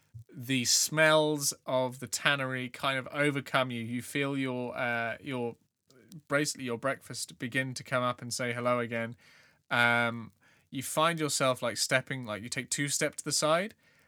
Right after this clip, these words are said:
and you're grabbed by the arm. Um, "Careful there, lad." And it's one of the tanners. He is, um, well, he's clearly been working for a little while because his, uh, trousers and shoes are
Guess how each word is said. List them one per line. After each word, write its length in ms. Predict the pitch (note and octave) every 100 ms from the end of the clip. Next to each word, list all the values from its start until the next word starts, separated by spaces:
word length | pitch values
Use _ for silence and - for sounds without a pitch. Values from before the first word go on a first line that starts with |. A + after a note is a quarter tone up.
| _ -
and 360 | B2+ B2 A#2+ -
you're 260 | C3 A#2+ A2+
grabbed 440 | D3 C#3+ C3 A2+
by 200 | C3 B2+
the 120 | B2
arm. 320 | A#2+ A#2 A2+ A2+ _ - _ -
Um, 440 | B2+ A#2+ A#2 A2+ G#2+
"Careful 380 | G3 G3+ F#3
there, 180 | E3 D#3+
lad." 460 | D#3 G3 A#3 F3 D3+ _ -
And 340 | B2+ A#2 A#2
it's 180 | A2+ -
one 200 | C#3 C#3
of 120 | B2+
the 140 | B2 A#2
tanners. 560 | - C#3 B2 A2+ A2 - - -
He 220 | D3+ D3
is, 440 | C3 B2 A#2 - - -
um, 500 | B2+ A2+ G#2+ G#2 G#2 G#2+ _ _ _ _
well, 260 | G#3+ A3+ F#3+
he's 180 | E3+ E3+
clearly 360 | - C4+ G#3 D3+
been 200 | C#3 B2
working 340 | D#3 C#3+ A2+
for 120 | -
a 40 | A2
little 160 | A2
while 320 | G#2+ G#2+ G#2
because 420 | G#2 A2+ - A#2 -
his, 300 | D#3+ D3 - - - _ _ _
uh, 340 | - A2 G#2+ - -
trousers 500 | D#3+ E3 D#3 D3+ C3
and 120 | B2
shoes 500 | - F3+ G#3 G#3 - _ _ _ -
are 460 | B2+ B2+ A#2+ A#2